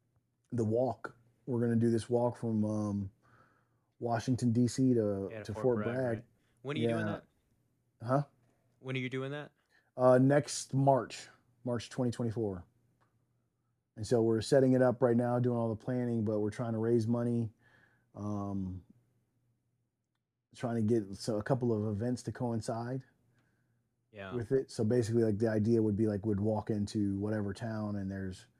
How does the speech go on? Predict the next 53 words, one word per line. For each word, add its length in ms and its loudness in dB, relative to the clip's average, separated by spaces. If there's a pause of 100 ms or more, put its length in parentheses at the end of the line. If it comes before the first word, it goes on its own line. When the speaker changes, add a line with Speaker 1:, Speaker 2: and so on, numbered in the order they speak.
(680)
Speaker 1:
a 60 -10
small 540 -2
event 300 -4
that's 180 -6
happening 580 -6 (960)
as 180 -6
we're 80 0
walking 400 -4
in. 400 -4
We're 240 -4
no, 240 0
we're 240 -2
not 160 0
the 80 -8
focal 300 2
point, 360 -6
but 280 -6
just 240 -8
to 80 -4
be 120 0
a 60 -4
part 280 -8
of 120 -8
it 220 -8
and 340 -12 (460)
bring 220 -2
some 140 -6
folks 260 -6
Speaker 2:
Yeah. 20 -16
Speaker 1:
together 380 -6
and 100 -8
raise 240 -6
some 100 -6
money 220 -8
for 140 -12
Speaker 2:
Well, 100 -6
Speaker 1:
Gold 20 -4
Speaker 2:
man, 180 0
we, 100 -2
Speaker 1:
Star 20 -4
Speaker 2:
we'll 140 -4
have 120 -4
to 80 -6
Speaker 1:
families. 20 -4
Speaker 2:
stay 200 -2
in 80 -6
touch 300 -4
on 200 -6
that, 340 -6
'cause 180 -8
I 80 -4
feel 200 -6
like, 300 -4